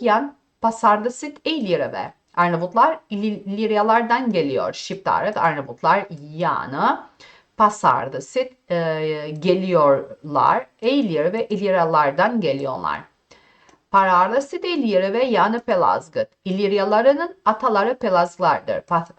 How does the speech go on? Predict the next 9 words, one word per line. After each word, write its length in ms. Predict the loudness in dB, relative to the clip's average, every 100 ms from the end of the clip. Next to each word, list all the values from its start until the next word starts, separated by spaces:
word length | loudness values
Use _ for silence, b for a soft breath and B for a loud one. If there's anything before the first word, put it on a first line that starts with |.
| -14 -2
paraardhësit, 840 | 2 4 2 0 -8 -10 -10 -6 -4
ataları 680 | -4 -2 0 2 2 0 -2
e 60 |
ilirë 460 | -4 -4 -4 -4 -2
ve 180 | -2 -2
İliryaların 800 | -2 -2 -2 -2 -2 -2 -4 -4
yanı 380 | -4 -2 0 -2
Pelazgıt, 640 | -2 0 0 -2 -6 -8 -4
Pelazglardır. 800 | 0 0 0 0 0 -2 -12